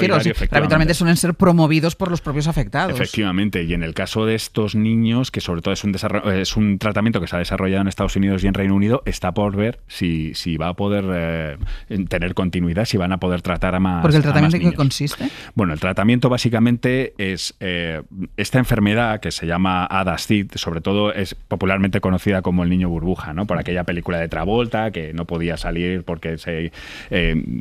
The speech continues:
Speaker 2: por las infecciones, etcétera. Bueno, estos niños no viven en burbujas, pero viven en casa, o sea, están recluidos en casa, los padres tienen que,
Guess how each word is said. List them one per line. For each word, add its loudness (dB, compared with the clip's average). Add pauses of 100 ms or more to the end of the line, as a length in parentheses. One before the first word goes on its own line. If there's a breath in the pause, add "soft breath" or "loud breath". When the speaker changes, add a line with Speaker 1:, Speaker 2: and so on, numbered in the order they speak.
Speaker 2:
por 0
las 0
infecciones, 0
etcétera. -4
Bueno, -2
estos -4
niños 0
no 0
viven 2
en 4
burbujas, 0
pero -2
viven 0
en -6
casa, -4
o -4
sea, -4
están -4
recluidos 0
en 0
casa, -4
los -4
padres -4
tienen 0
que, 0